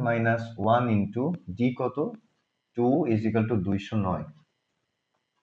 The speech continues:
বা একশো ঊনসত্তর কে যদি দুই পাশে পাঠিয়ে দিই, আর এখানে যদি টু আর n কে গুণ করি, টু এন মাইনাস টু আর এক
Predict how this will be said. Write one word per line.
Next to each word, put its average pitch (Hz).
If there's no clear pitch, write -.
বা 123
একশো 127
ঊনসত্তর 160
কে 156
যদি 139
দুই 135
পাশে 127
পাঠিয়ে 110
দিই, 82
আর 92
এখানে 120
যদি 123
টু 117
আর 117
n -
কে 117
গুণ 107
করি, 92
টু 113
এন 131
মাইনাস 110
টু 107
আর 101
এক 98